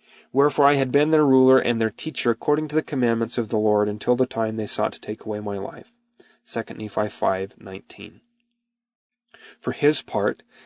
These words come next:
Laman's rule among his siblings and their families, to this point, constituted abuse and unrighteous dominion.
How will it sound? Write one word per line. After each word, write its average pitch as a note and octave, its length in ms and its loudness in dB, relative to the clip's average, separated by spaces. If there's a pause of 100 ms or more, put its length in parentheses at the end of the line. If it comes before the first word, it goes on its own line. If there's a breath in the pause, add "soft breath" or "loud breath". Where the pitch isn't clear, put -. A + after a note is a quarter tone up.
Laman's B2+ 500 2
rule B2 400 4
among A2+ 240 0
his A#2 160 -4
siblings A#2+ 380 2
and G#2+ 120 -2
their G2+ 100 -2
families, G#2 600 -4
to - 120 -18
this C3+ 240 0
point, - 440 -12 (360 soft breath)
constituted B2+ 600 0
abuse A#2 480 2
and G#2+ 140 -6
unrighteous A2 480 -2
dominion. G#2 500 -8